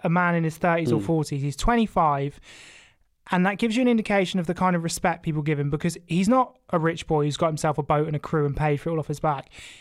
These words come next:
Speaker 1: He's been employed by a nationally funded expedition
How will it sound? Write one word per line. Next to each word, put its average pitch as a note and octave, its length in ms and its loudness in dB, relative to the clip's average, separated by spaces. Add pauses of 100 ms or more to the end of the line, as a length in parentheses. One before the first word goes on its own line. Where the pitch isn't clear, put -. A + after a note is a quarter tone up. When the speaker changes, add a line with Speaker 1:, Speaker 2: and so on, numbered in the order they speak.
(200)
Speaker 1:
He's G#3+ 260 2
been B3 160 2
employed F3+ 920 0 (100)
by D#3+ 180 2
a - 20 0
nationally F#3+ 720 0
funded F3+ 420 0
expedition F3 800 -4